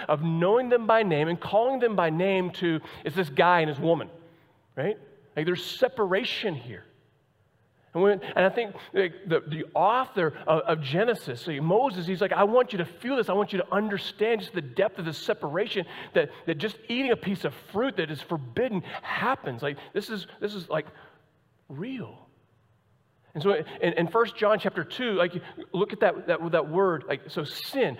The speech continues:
So sin is there four times. You can circle it four different times 'cause he's like, he's hammering it, right? And then you can write off to the side, separation.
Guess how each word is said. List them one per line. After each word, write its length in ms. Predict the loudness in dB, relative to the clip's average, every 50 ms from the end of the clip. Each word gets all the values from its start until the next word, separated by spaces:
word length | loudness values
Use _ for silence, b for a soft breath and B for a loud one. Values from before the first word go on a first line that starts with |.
| B B
So 240 | -4 -4 -2 -2 -4
sin 380 | -6 -10 -10 -6 -4 -2 -2 0
is 80 | 2
there 220 | 2 2 2 0 -2 -8 -8 -6
four 240 | -2 2 4 4 4
times. 320 | 4 2 0 0 0 0 0
You 60 | -2
can 140 | -2 -2 -2
circle 400 | -4 -4 -2 -2 -2 0 -2 -4
it 60 | -4 -4 -2
four 220 | 0 0 2 2
different 320 | 0 -2 -2 -2 -2 -2 -2
times 540 | -2 0 2 2 0 -2 -4 -12 -20 -20 B B B B B -4
'cause 120 | -2 0
he's 120 | 0 2 2
like, 140 | 2 2 B B B
he's 120 | -6 -6 -6
hammering 560 | -4 2 4 6 6 6 6 4 2 0 -2
it, 200 | -6 -8 -10 B B B B B
right? 220 | 4 6 6 6 2 B B 4
And 160 | 4 4 4
then 80 | 2
you 80 | 0 0
can 100 | 0 4
write 200 | 6 8 8 8
off 120 | 6 6
to 80 | 2 -2
the 100 | -2 -2
side, 420 | 0 4 4 6 8 6 6 4
separation. 1000 | 2 -6 0 2 2 2 4 2 0 0 0 0 -2 -2 -4 -6 -6 -8 -10 -12